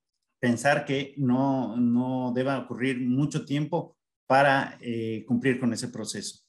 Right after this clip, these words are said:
Además, eh, los temas de propiedad, de código fuente, van a quedar a cargo de la comunidad andina, y lo que buscamos, la adopción de, eh,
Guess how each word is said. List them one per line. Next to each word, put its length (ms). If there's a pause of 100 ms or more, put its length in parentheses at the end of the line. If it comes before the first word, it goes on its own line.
(360)
Además, 580
eh, 360
los 180
temas 300
de 720 (100)
propiedad, 540
de 300
código 320
fuente, 340
van 220
a 80
quedar 220
a 80
cargo 280
de 80
la 140
comunidad 260
andina, 480 (300)
y 420
lo 240
que 80
buscamos, 460
la 80
adopción 420
de, 400
eh, 580